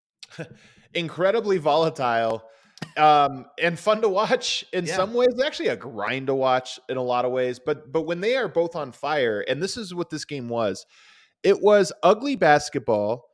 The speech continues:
Speaker 1: mixed with these moments, these pockets throughout the game. Maybe there was three or four of 'em where it was electric. Kyrie couldn't miss. Luka
Speaker 2: Right.
Speaker 1: couldn't miss, but they just came in these little pockets. And I think that, you know, five out, the N B A has kind of out,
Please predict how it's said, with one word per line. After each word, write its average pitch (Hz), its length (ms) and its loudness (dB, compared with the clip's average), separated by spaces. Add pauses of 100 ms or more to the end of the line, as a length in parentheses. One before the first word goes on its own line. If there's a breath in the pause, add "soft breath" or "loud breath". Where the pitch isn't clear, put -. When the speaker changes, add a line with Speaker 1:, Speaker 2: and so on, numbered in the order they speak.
(160)
Speaker 1:
mixed 190 400 -2
with 190 220 -2
these 165 300 -6 (160)
moments, 143 640 -2
these 143 160 -6
pockets - 580 -10
throughout 151 260 -2
the 143 80 -6
game. 147 220 -6
Maybe 135 180 -8
there 147 100 -2
was 131 140 -8
three 147 220 -8
or 135 60 -4
four 151 240 -4
of 120 100 -4
'em 101 160 -8 (280)
where 156 280 6
it 156 140 4
was 143 160 2
electric. 127 560 -6 (300)
Kyrie 151 340 2
couldn't 143 300 -8
miss. 104 340 -16 (200)
Luka 175 220 6
Speaker 2:
Right. 156 120 -8
Speaker 1:
couldn't 127 240 -6
miss, 101 340 -10 (140)
but 165 140 4
they 190 100 4
just 190 160 -10
came 202 160 -6
in 185 100 -8
these 175 160 -8
little 170 180 -4
pockets. 151 460 -6
And 156 160 -6
I 175 80 -2
think 208 240 -10
that, 165 300 0 (560 soft breath)
you 190 100 4
know, 180 140 4
five 233 440 -2
out, 120 320 0
the 185 140 -2
N 294 100 -4
B 285 140 -6
A 185 120 -6
has 156 180 -10
kind 151 180 -12
of 139 80 -6
out, 135 220 -4